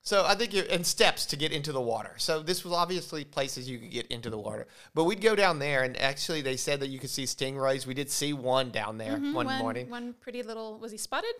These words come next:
Speaker 1: Yes. Um, and there were some fish and stuff that would swim around us. But it was, like, this little archway that you, it was same sandy area. And, uh, it was good to bring a pair of water shoes.
Speaker 2: Yes.
Speaker 1: I would definitely bring that.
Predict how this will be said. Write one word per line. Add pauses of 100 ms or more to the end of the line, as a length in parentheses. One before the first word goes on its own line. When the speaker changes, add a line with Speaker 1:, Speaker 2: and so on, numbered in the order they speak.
(120)
Speaker 1:
Yes. (600)
Um, (180)
and
there
were
some
fish
and
stuff
that
would
swim
around
us.
But
it
was,
like,
this
little
archway
that
you, (120)
it
was
same
sandy
area. (520)
And,
uh,
it
was
good
to
bring
a
pair
of
water
shoes. (200)
Speaker 2:
Yes. (280)
Speaker 1:
I
would
definitely
bring
that.